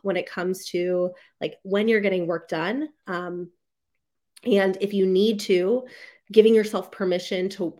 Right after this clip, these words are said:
to give yourself an hour block after school, or, "Hey, I'm gonna work a two-hour block on Sunday, and that is the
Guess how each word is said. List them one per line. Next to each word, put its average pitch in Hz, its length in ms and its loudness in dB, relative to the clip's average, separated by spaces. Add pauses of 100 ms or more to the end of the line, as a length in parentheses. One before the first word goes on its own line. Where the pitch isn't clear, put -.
to - 120 -4
give 226 360 2
yourself 180 600 -4 (340)
an 180 200 -2
hour 185 280 0
block 165 300 -4
after - 240 -8
school, 151 500 -6
or, 180 380 -6 (240)
"Hey, 190 180 2
I'm 185 180 0
gonna 202 160 2
work 180 320 0
a 180 80 -6
two-hour 190 600 -2
block 175 400 -6
on 170 220 -4
Sunday, 165 460 -6
and 170 120 -6
that 175 120 -4
is 180 120 -4
the 175 180 -10